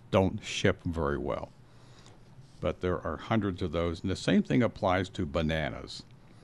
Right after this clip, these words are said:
Um, in Hawaii, they used to grow lots and lots of varieties of bananas, but since, uh,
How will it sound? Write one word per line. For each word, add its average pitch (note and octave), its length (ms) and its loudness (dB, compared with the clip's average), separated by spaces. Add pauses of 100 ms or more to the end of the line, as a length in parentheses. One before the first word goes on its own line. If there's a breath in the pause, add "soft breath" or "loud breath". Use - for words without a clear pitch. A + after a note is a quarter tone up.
(920 soft breath)
Um, D#2+ 440 -2
in G2 160 2
Hawaii, G2 500 10
they F2+ 140 6
used F2+ 380 6
to F#2+ 200 6 (160)
grow F2+ 480 6
lots E2 560 6
and G2 140 4
lots D#2+ 300 2
of E2+ 80 2
varieties D#2 520 4
of E2 80 2
bananas, E2 540 2 (340 loud breath)
but F2+ 140 -2
since, - 540 0
uh, G2 460 4